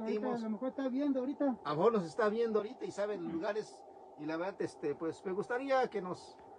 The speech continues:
Speaker 1: que nos invitara, más que nada nos invitara para darle a conocer a, a todo el, no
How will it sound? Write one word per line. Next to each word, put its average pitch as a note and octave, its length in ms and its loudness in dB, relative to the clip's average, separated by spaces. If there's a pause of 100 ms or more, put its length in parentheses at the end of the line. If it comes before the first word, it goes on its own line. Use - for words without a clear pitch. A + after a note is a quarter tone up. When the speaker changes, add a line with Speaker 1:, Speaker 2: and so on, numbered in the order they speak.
(300)
Speaker 1:
que E3 80 0
nos E3 340 0
invitara, F#3+ 580 6 (260)
más F#3 140 -6
que G#3+ 100 -4
nada G3+ 140 0
nos F#3+ 120 -8
invitara F3 380 -2
para D#3 180 -4
darle A3 240 -2
a - 60 -6
conocer F#3+ 320 -6
a, F#3+ 120 -2 (140)
a D#3+ 100 -6
todo A3 240 -4
el, F#3 120 -4
no E3+ 40 -12